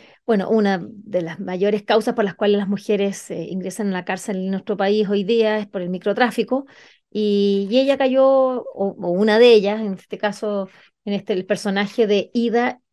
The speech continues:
y Vuelta, este libro de Ángela Edo y Sol Díaz, editado por Cocoroco. Lo que cuenta es eso, de, de estas mujeres que llegan a la cárcel. Me gu-, em,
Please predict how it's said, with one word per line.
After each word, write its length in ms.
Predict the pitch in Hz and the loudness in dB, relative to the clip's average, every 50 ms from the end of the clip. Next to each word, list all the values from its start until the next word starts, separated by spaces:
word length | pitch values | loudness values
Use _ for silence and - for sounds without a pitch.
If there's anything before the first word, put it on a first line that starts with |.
| _ _ - | _ _ -4
y 100 | 226 208 | -2 0
Vuelta, 580 | 180 185 220 220 202 180 180 - 247 269 349 - - | 4 6 6 6 6 4 2 -2 -6 -6 -8 -8 -10
este 260 | 208 190 - 226 190 | -12 -10 -6 -6 -6
libro 580 | 190 208 208 208 208 208 202 196 196 196 190 190 | -4 -4 -2 0 0 2 2 2 2 0 0 -2
de 720 | 196 - - 180 202 196 190 185 180 180 175 170 170 - - | -4 -6 -6 -4 -4 -2 0 0 0 0 0 -2 -4 -6 -6
Ángela 400 | 190 196 196 - 214 196 180 180 | -6 -6 -4 -4 -4 -2 0 0
Edo 300 | 190 202 208 208 208 202 | 0 2 0 0 0 -2
y 60 | 202 | -4
Sol 220 | - 214 190 190 | -4 -4 -6 -4
Díaz, 400 | 175 202 190 185 185 185 - - | -4 -2 -2 -4 -4 -6 -8 -8
editado 440 | 214 190 - 180 185 185 190 185 185 | -8 -6 -6 -4 -4 -2 -2 -2 -4
por 160 | 175 180 - | -4 -6 -6
Cocoroco. 520 | - 185 185 - 180 190 190 - 233 226 240 | -8 -8 -6 -6 -6 -6 -4 -4 -4 -4 -2
Lo 100 | 240 208 | -4 -4
que 100 | 226 226 | -6 -6
cuenta 280 | - 269 262 247 285 262 | -6 -6 -6 -4 -4 -4
es 100 | 202 214 | -2 -2
eso, 280 | 202 196 - - 269 285 | -2 -4 -4 -6 -6 -6
de, 100 | 269 208 | -6 -6
de 260 | 196 190 185 190 196 - - - - - _ _ - | -4 -6 -6 -6 -8 -12 -20 -20 -20 -20 _ _ -8
estas 180 | 214 - 240 | -4 -2 -2
mujeres 320 | 220 220 208 - 233 220 214 | 0 0 2 2 2 0 0
que 120 | - 226 | -2 -2
llegan 260 | 202 208 196 208 202 | -2 -2 -2 -2 -2
a 20 | 196 | -2
la 140 | 185 180 175 | -4 -4 -2
cárcel. 420 | 240 233 226 - - - 233 214 - - - - _ _ - | 0 0 0 -2 -2 -6 -6 -6 -8 -14 -20 -20 _ _ 0
Me 120 | 233 247 | 2 2
gu-, 160 | 220 233 - - | 2 2 2 2
em, 680 | 247 247 233 233 226 220 220 214 214 208 202 202 - | 4 6 6 6 4 2 0 -2 -2 -4 -4 -6 -10